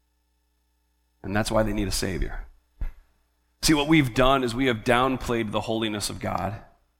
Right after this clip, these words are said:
and we've exaggerated the potential goodness of humanity.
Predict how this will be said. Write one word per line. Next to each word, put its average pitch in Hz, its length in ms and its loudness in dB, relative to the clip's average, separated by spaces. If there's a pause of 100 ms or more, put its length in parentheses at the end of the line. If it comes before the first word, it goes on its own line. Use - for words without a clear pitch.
(1080)
and 101 100 -4
we've 113 160 0
exaggerated 113 640 2
the 104 80 -8
potential 107 400 -6
goodness 101 600 -4
of 95 100 -16
humanity. 87 600 -8